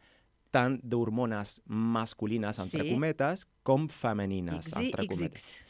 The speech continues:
Speaker 1: Aquest és l'altra opció, que siguin genètiques, com que hi, eh, hi hagi... a veure, no, no, no pot ser X X i X Y.
Speaker 2: No, clar.
Speaker 1: Però sí pode-, pot ser, per exemple, que sigui una persona que neix amb cromosomes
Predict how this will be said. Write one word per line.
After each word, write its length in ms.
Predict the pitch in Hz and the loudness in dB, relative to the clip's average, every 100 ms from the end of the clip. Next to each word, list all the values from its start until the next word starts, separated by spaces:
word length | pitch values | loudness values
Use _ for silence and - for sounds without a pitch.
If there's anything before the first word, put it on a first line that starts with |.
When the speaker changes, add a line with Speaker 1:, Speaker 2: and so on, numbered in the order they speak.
| - - - - | -20 -20 -20 -2
Speaker 1:
Aquest 380 | 117 131 151 - | 0 4 2 4
és 240 | 127 135 - - | 2 2 -2 0
l'altra 340 | 113 113 139 | 4 6 4
opció, 360 | 143 - 160 - | 4 4 4 4
que 100 | - | -6
siguin 420 | 104 127 127 147 - | -4 -2 0 -2 -6
genètiques, 760 | 127 101 120 147 107 - - - | -2 2 4 2 0 -6 -10 -6
com 220 | 101 101 - | -4 -4 -2
que 140 | 104 - - | -4 -4 0
hi, 260 | 135 139 - | 2 2 0
eh, 380 | 127 110 104 104 - | 0 4 4 4 2
hi 160 | 123 | 4
hagi... 260 | 131 131 139 | 4 4 0
a 60 | - | -2
veure, 180 | 101 - | -2 -4
no, 220 | 113 139 | -4 -4
no, 200 | 151 151 - | 0 0 0
no 120 | 151 | 0
pot 180 | 170 180 | 2 2
ser 280 | 175 175 - _ _ | 4 2 2 _ _
X 240 | 135 - - | -8 -8 -4
X 320 | 170 175 - - _ _ | -4 -4 -10 -16 _ _
i 220 | 208 214 - _ _ | -2 -2 -4 _ _
X 300 | 156 160 - - - | -6 -4 -8 -14 -6
Y. 200 | 156 113 | 0 0
Speaker 2:
No, 180 | 175 165 | 0 0
clar. 240 | 180 147 - - | 2 2 -2 2
Speaker 1:
Però 200 | 143 147 | 6 8
sí 200 | 156 196 214 | 6 4 0
pode-, 460 | _ 151 151 160 - - | _ 6 8 6 0 2
pot 280 | 143 143 - | 4 4 0
ser, 240 | - 151 135 | 2 4 6
per 100 | 123 | 4
exemple, 420 | 117 147 135 131 - | 4 0 2 0 0
que 200 | - 117 80 - | 4 4 4 -2
sigui 360 | - - 120 101 | -4 2 4 4
una 180 | 101 104 | 2 0
persona 340 | 120 127 95 | -2 -2 -4
que 180 | - 98 | 0 2
neix 320 | 127 127 104 | 4 2 0
amb 200 | 113 98 | -2 -2
cromosomes 600 | - 110 113 127 101 - | 0 0 2 2 0 -4